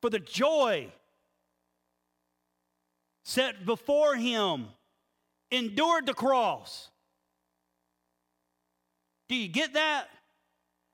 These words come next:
For the joy. He endured the cross,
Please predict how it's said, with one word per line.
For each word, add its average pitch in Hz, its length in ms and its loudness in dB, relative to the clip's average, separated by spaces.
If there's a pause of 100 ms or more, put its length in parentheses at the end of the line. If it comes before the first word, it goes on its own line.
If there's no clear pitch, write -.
(380)
For 240 140 2
the 208 100 -2
joy. 220 640 0 (1400)
He 277 140 0
endured 262 420 0
the 262 80 -4
cross, 254 640 2